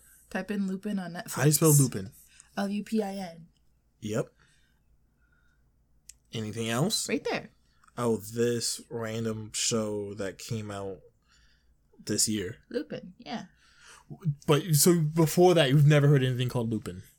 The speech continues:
Speaker 1: No.
Speaker 2: Okay, anyway. <laughs> Uh, Lupin the Third is one of the O G animes. So a lot of people, like, especially black people, have, will say that this is one of their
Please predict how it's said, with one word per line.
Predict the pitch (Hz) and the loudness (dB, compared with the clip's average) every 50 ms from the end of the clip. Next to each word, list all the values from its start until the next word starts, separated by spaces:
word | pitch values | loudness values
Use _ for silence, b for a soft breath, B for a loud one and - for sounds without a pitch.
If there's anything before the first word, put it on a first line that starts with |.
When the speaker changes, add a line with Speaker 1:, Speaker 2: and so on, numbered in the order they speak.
| _ - | _ -8
Speaker 1:
No. | 202 214 233 226 190 185 _ _ _ _ - | -6 -6 -4 -6 -8 -10 _ _ _ _ -4
Speaker 2:
Okay, | 113 113 113 110 - - - 92 82 80 82 - | -2 0 0 -2 -4 -8 -14 -12 -14 -12 -6 -2
anyway. | - 120 120 - - 95 87 87 87 87 85 - B B B | -2 0 2 2 0 0 -2 -6 -6 -6 -8 -10 B B B
<laughs> | B B B B | B B B B
Uh, | - 139 151 156 160 | 2 4 6 6 6
Lupin | 160 180 208 - 233 233 233 | 6 6 4 4 4 4 4
the | 226 | 4
Third | 226 202 180 170 160 | 4 6 6 6 6
is | 143 135 143 135 | 4 2 2 4
one | 143 143 | 6 6
of | 147 147 | 6 6
the | 139 143 127 117 - | 6 4 2 0 -2
O | - 131 139 135 | 0 2 2 2
G | 127 127 135 127 120 | 2 2 0 -2 -2
animes. | 110 107 98 92 87 76 82 - | -2 -4 -6 -8 -10 -10 -10 -8
So | - - - - - 120 113 | -8 -8 -4 -2 -2 0 0
a | 113 110 | 2 2
lot | 113 123 127 131 131 | 2 4 4 4 2
of | 135 | 2
people, | - 143 139 139 131 123 123 120 117 | 2 0 2 2 2 0 0 0 0
like, | 107 110 107 | 0 0 0
especially | - - 117 110 - 120 | 0 -2 -2 0 0 -2
black | 98 98 101 107 110 104 - | -2 0 2 2 2 2 0
people, | 110 107 - 107 101 101 - B B B B B | -4 -6 -4 -4 -6 -6 -8 B B B B B
have, | 139 127 117 113 117 120 | 0 2 2 2 0 -2
will | 123 127 120 110 | -2 0 0 0
say | - - - 135 127 123 123 | 0 0 2 2 2 2 2
that | 117 107 107 - - | 0 0 -2 -4 -2
this | 123 120 120 113 - | 0 0 2 2 0
is | 117 113 113 | -2 -2 -2
one | 113 113 110 | -2 -2 -2
of | 110 107 | -2 -2
their | 110 107 104 104 101 | -2 -2 -2 -4 -6